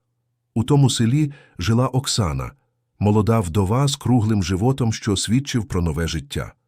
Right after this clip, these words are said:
Вона саме витягала хліб з печі, коли в повітрі рознісся аромат, який привів Івана.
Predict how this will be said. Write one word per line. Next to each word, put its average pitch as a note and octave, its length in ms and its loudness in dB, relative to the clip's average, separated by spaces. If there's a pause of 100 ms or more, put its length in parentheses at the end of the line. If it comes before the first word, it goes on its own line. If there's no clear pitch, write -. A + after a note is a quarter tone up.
(540)
Вона G2 220 0
саме A#2 300 0
витягала G2 500 -2
хліб F#2+ 300 -2
з - 80 -8
печі, D2+ 500 -4 (360)
коли G2+ 200 0
в G2 80 -4
повітрі A2+ 520 -2
рознісся F#2+ 760 -2
аромат, F#2+ 500 0
який F#2+ 220 -2
привів E2 500 -4
Івана. A#1 440 -8